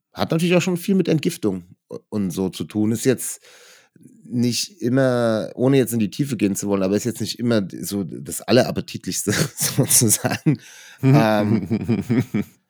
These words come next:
Speaker 1: aber das schleppt man ja so mit sich rum, ne? Und man
Speaker 2: Mhm.
Speaker 1: entgiftet halt über die Haut und auch über die Zunge und, und so ist mal mehr, mal weniger schlimm.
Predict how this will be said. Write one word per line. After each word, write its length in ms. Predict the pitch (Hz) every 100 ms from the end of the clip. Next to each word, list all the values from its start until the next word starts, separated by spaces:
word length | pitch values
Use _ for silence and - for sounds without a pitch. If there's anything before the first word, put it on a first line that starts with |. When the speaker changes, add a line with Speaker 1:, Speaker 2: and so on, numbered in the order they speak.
| _ _
Speaker 1:
aber 480 | 95 95 90 95 95
das 340 | 101 - -
schleppt 300 | - 101 -
man 140 | 113 113
ja 180 | 113 113 82
so 180 | 104
mit 200 | 113 113
sich 220 | - 113 101
rum, 300 | 117 92 -
ne? 380 | - 82 107 110
Und 440 | - 87 87 101 92
man 120 | 87
Speaker 2:
Mhm. 60 |
Speaker 1:
entgiftet 420 | 85 90 - 78 85
halt 160 | 78
über 140 | 82 101
die 160 | 98
Haut 360 | 76 76 69 -
und 180 | 60 - _ _ _ _
auch 120 | - 87
über 120 | 98
die 100 | 95
Zunge 480 | - 87 80 80 73 _
und, 360 | 62 80 65 - _
und 180 | 69 78
so 220 | 71 73
ist 260 | 73 - _ _ _ _ _ 64 -
mal 260 | 101 98
mehr, 300 | 98 98 110
mal 260 | 110 90 73
weniger 340 | 87 85 69
schlimm. 420 | 65 76 73 65